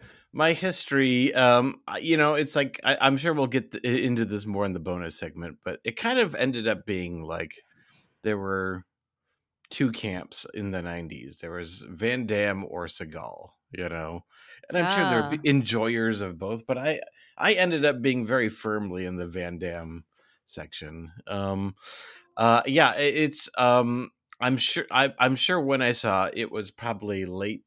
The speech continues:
Speaker 1: teens with my friend Shay, you know, um, we would watch those kind of kung fu films. Um, and, you know, it's like, "Okay, I, I would always confuse Bloodsport and Kickboxer,"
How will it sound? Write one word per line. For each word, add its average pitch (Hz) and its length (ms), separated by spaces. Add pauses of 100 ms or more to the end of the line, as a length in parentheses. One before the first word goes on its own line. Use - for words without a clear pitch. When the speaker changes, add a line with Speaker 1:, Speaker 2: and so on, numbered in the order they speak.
Speaker 1:
teens 90 800
with 90 160
my 87 180
friend 95 400
Shay, 85 720 (420)
you 95 160
know, 82 640
um, 87 320
we 95 120
would 90 180 (100)
watch 90 240
those 90 180
kind 90 240
of 78 260 (400)
kung 92 280
fu 87 280
films. 120 840 (640)
Um, 110 520
and, 127 480 (300)
you 127 160
know, 113 140
it's 113 100
like, - 180
"Okay, 127 480
I, 120 300
I 135 40
would 139 160
always 202 260
confuse 117 720
Bloodsport 135 720
and 107 120
Kickboxer," - 800